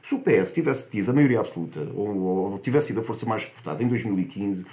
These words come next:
os tais manuais escolares gratuitos que a Ana Draga aqui falava, alguma vez tinham conhecido a luz do dia. E recordo, os manuais escolares gratuitos entraram primeiro só para os primeiros dois anos.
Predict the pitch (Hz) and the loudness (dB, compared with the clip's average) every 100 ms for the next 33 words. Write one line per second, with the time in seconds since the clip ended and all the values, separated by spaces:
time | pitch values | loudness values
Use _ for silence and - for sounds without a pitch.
0 | - 151 - 170 131 123 123 117 - 110 | -8 -4 2 4 4 4 4 2 0 2
1 | 113 110 98 98 - 107 92 - 101 98 | 2 2 0 -2 -2 -4 -4 -4 -2 -2
2 | 80 76 92 101 92 87 90 87 87 - | -4 -6 -6 -8 -4 0 0 -2 -10 -14
3 | - - 147 135 117 127 123 104 98 - | -8 2 4 6 4 2 2 2 0 -2
4 | 95 87 80 76 69 76 - - _ _ | -2 -2 -4 -8 -8 -8 -10 -18 _ _
5 | _ - - - - - - 196 226 - | _ -20 -20 -20 -20 -20 -2 0 2 6
6 | 160 170 117 147 175 214 - - 131 117 | 8 8 4 4 4 4 2 2 2 2
7 | 107 - 156 165 151 156 165 156 156 180 | -2 0 0 2 2 2 2 2 4 4
8 | 175 180 160 - 147 196 190 202 131 92 | 4 2 2 0 2 2 6 4 6 2
9 | 78 - | 0 -10